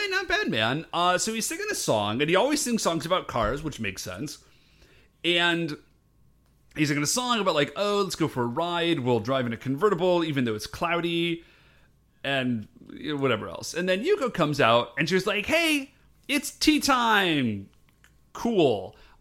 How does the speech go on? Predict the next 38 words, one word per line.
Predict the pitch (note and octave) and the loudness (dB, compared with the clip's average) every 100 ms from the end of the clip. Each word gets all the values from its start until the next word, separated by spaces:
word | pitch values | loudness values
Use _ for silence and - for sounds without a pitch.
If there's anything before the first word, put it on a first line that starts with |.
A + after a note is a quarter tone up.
| - | -8
Uh, | C3+ C3 C3 - _ | -2 0 -2 -6 _
I, | D#3 A3+ D4+ D#4 D4 - _ _ _ C3+ | -8 -6 -2 -2 -2 -6 _ _ _ 2
just | A3 A#3 - | 2 2 2
as | A#3+ | 4
a | G#3 | 4
brief | B3 F4+ A#3 | 2 0 2
aside, | - C3+ A#2 B2 C3 - - _ - | 2 4 4 4 0 -4 -16 _ -2
I | C#4 G#4 | 0 2
feel | - C4+ | 0 0
like | F#3 D#3 C3+ | 2 2 0
the | C3 | -2
fact | - C3 C3+ C3 | -2 -2 -2 -2
that | C3+ | -4
we | A#2 B2 B2+ C#3+ | 0 0 0 -2
in | C3 C3 A2 | -2 -2 0
America | A2+ G#2+ G#2+ A2 A#2 | 2 4 2 0 -2
do | G#2+ A2+ | -2 0
not | A2 A2+ A2+ | 2 0 0
have, | A#2 | -2
like, | A#2 | -2
an | G#2+ G#2 | -4 0
afternoon | B2+ - C#3+ B2+ B2 | -2 0 0 2 2
tea | A2+ - A#2+ C3 | 0 -4 -2 -4
thing, | - C3 A#2+ C3+ E3 G3+ G#3 _ - _ _ - | -2 0 0 0 -4 -4 -6 _ -20 _ _ 0
that | C#3+ | 2
this, | D3 D3 C#3+ | 4 2 0
this | C#3 D#3 | 0 0
is | D3 A2 | 0 2
not, | B2+ B2+ | 0 0
like, | C3 - | -4 0
part | C3 B2+ | 2 4
of | A#2+ | 4
our | A#2+ | 2
culture, | A#2 A#2 A#2 C3 | 0 -2 0 -4
is | - B2+ | -2 0
a | A#2+ | 0
real | G#2+ A2+ A#2 A2 G#2+ - - _ _ | 0 2 4 4 2 -4 -20 _ _
bummer. | A#2+ G2+ B2 G#2 F#2 - | -12 -2 0 0 -4 -14